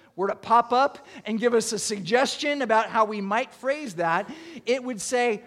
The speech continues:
"No, no, no, not before Abraham was, I am. Before Abraham was,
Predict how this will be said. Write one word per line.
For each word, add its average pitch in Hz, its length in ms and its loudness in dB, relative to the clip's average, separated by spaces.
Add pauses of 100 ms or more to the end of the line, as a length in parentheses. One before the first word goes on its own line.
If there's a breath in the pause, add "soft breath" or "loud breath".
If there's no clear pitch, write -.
(100)
"No, 302 120 -6
no, 330 180 2
no, 240 320 0 (200 loud breath)
not 302 300 0
before 254 380 -2
Abraham 226 540 -2
was, 247 300 4
I 175 180 -2
am. 247 420 -4 (220 loud breath)
Before 262 480 -2
Abraham 226 680 -4
was, 262 540 -2